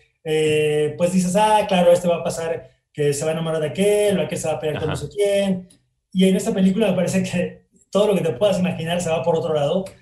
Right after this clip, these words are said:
Speaker 1: Y, pues, es, creo que parte de su originalidad y la apuesta de la película para, pues, eso, para que le guste a la gente y para que la pasen muy bien viéndola.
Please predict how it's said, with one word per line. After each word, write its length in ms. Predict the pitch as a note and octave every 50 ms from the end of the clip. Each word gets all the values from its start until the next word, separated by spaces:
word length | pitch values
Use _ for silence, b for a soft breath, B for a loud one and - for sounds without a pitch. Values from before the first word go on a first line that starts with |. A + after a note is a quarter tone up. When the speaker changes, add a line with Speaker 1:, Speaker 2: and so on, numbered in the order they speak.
| B B _ _ -
Speaker 1:
Y, 260 | D3+ D#3 D#3 D#3 D3
pues, 240 | B2 D#3 D3+ - E3
es, 140 | D#3+ -
creo 200 | - F3+ F3 -
que 100 | E3+ E3+ D#3+ D#3
parte 280 | - - D#3 D3 - E3+
de 60 | D#3+
su 140 | - - D3
originalidad 640 | C#3+ C#3 C3+ - C#3+ C#3+ C#3 C#3 C#3+ C#3+ C#3+ D3 - -
y 40 | D#3
la 80 | C3+ B2
apuesta 380 | - D3 C#3+ C3+ - - D3+
de 100 | C#3+ C3+
la 100 | - B2
película 480 | B2 C3 C3+ C3+ B2 B2 D3+ D3+ C#3+ -
para, 300 | C3+ B2 B2+ A#2+ B2 B B B B B B _ _
pues, 180 | E3+ D3+ C3
eso, 220 | E3 C#3+ C3 C3+ B2
para 200 | C#3 C3 C3 B2+
que 80 | C#3
le 120 | C3+ C#3 C#3
guste 220 | C#3 C3 - E3+
a 40 | D#3+
la 120 | D3 -
gente 280 | - D3+ C#3+ C3+ C#3 D#3
y 60 | D3+
para 220 | - C#3 B2+ B2+ B2+
que 60 | B2+
la 100 | C3 B2
pasen 260 | C3 C#3 - D3 D3
muy 120 | C#3+ C#3 C3+
bien 140 | C#3 C3+ C3+
viéndola. 440 | C3+ C3 B2 B2 B2 - - -